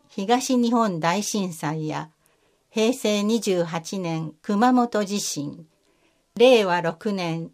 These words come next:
能登半島地震では、被災直後に水が不足し、応援の給水車だけでは十分な支援が行えない、あるいは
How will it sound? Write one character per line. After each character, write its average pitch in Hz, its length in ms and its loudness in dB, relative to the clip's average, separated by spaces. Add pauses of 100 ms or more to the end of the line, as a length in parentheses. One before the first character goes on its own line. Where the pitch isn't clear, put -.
能 190 120 -6
登 262 200 0
半 254 260 2
島 226 300 0
地 220 160 -2
震 165 400 -4
で 170 140 -2
は、 147 240 -6 (680)
被 208 160 -6
災 262 340 2
直 247 340 0
後 170 140 2
に 170 200 -4
水 202 320 0
が 240 180 4
不 175 120 -14
足 - 340 -4
し、 - 380 -10 (600)
応 240 260 8
援 226 260 4
の 226 140 -2
給 254 320 2
水 240 280 2
車 190 200 -4
だ 185 140 -2
け 220 140 -4
で 190 140 -4
は 180 240 -2
十 262 320 2
分 247 280 2
な 175 140 -4
支 - 220 0
援 208 260 2
が 160 260 0
行 214 200 0
え 196 300 -2
な 175 180 -6
い、 170 160 -10 (580)
あ 180 120 -2
る 214 140 6
い 180 140 -2
は 156 220 2